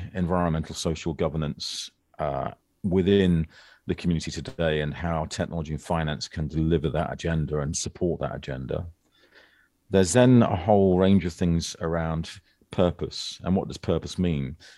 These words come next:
And the subtext of the book's title is, "If you, you need to stand for something or you will fall." Although I find it interesting, everyone always says, as, as they talk about my book, um, "Oh, you need to stand for something or you will fail."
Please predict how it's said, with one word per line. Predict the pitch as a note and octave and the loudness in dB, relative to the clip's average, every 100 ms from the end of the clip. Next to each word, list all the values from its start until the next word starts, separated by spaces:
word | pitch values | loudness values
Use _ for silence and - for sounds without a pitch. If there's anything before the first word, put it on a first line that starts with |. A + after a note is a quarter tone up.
| - | -8
And | E2 | -4
the | E2+ | 0
subtext | G#2+ F2+ - D#2 - - | 2 2 0 -4 -4 -6
of | D#2 - | -6 -6
the | |
book's | C#2+ F2 - | -4 -4 -6
title | - G2 E2+ D#2+ C#2+ | -4 0 0 -2 -6
is, | C#2+ F2+ | -6 -8
"If | - _ | -10 _
you, | F#2 E2+ F2 - | -4 -2 -4 -2
you | G2 F#2 | 0 2
need | F#2 | 0
to | - | -2
stand | - F2+ E2+ | -2 -2 -2
for | |
something | E2+ D#2 D2+ D#2 | -4 -6 -6 -4
or | |
you | E2 D#2+ | -2 -2
will | D2+ | -4
fall." | - G2 C2+ E2 D#2+ _ _ _ _ _ _ _ - | -2 -2 -2 -6 -16 _ _ _ _ _ _ _ -6
Although | E2 | -2
I | D#2+ | 0
find | F#2+ | 0
it | E2+ | -2
interesting, | C#2 D2+ | -2 -6
everyone | D2+ D#2+ | -4 -4
always | D#2+ D#2 | -4 -4
says, | - D#2 - - - - _ C2 D2 D#2 | -6 -6 -6 -10 -14 -20 _ -16 -10 -6
as, | F2+ | -6
as | - E2+ - | -2 -2 2
they | D#2+ - - _ | 0 -2 -12 _
talk | - F#2 | -2 0
about | D#2 C2 | 0 0
my | D2 | 0
book, | D2 D#2 - - - | 0 -2 -4 -8 -2
um, | D2+ D2+ D2 F#2 | 0 0 0 0
"Oh, | D#2 - _ | 0 -2 _
you | F2 | 0
need | F#2 F#2 | 2 0
to | |
stand | - G2+ D#2+ | 0 -2 0
for | |
something | F#2 D#2 E2 | -4 -4 -4
or | D#2 | -2
you | D#2+ | -2
will | D2+ | -4
fail." | - G#2 F2 B1+ | -4 0 0 -2